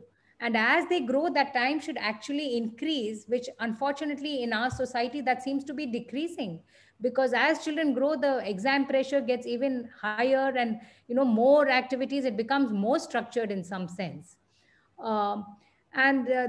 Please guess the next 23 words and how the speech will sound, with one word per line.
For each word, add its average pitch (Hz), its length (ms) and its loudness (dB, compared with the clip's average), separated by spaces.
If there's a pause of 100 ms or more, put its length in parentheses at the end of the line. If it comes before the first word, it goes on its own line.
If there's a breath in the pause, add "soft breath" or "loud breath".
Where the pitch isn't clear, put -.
there 262 160 4
are 285 180 4
studies 294 680 2
actually, 254 600 -4
um, 214 640 -4 (200)
when 254 180 0
you're 262 100 4
looking 277 340 2
at 247 120 2
motivation 220 880 0
as 220 140 -6
to 254 100 -2
what 233 440 0 (180)
drives 214 480 -2
people, 240 540 -2 (160)
um, 185 640 -8 (220)
what 214 280 -4
gives 220 200 -2
them 269 240 0
that 208 280 -2
zest 240 340 -4
to 240 60 -6
continue 254 560 0